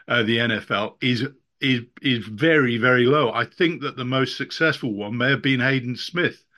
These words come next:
the guy who was, uh, at, at Saracens some time ago. Obviously, Christian Wade didn't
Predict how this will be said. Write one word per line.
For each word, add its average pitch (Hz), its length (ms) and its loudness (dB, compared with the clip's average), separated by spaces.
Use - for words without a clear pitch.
the 120 100 -2
guy 127 300 4
who 127 200 2
was, 120 480 0
uh, 120 360 0
at, 123 120 -6
at 131 180 -6
Saracens 143 640 0
some 110 200 -6
time 107 240 -4
ago. 101 260 -4
Obviously, 127 420 0
Christian 120 420 -4
Wade 123 300 0
didn't 110 320 -4